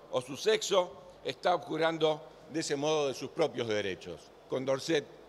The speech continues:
mil setecientos noventa. Voy a referirme por último a la cuestión científica. No hay subjetividad. Escuchen a Alberto Korenblit, pongan de vuelta en YouTube, el principal biólogo de la Argentina,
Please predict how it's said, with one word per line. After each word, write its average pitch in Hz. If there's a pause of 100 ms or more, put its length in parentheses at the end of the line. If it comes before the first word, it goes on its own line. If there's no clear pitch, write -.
(1120)
mil 127
setecientos 117
noventa. 82 (420)
Voy 185
a 185
referirme 180
por 170
último 165
a 143
la 143
cuestión 147
científica. 127 (280)
No 247
hay 269
subjetividad. 170 (240)
Escuchen 214
a 190
Alberto 208
Korenblit, 175
pongan 226
de 196
vuelta 220
en 190
YouTube, 185
el 180
principal 185
biólogo 208
de 185
la 175
Argentina, 175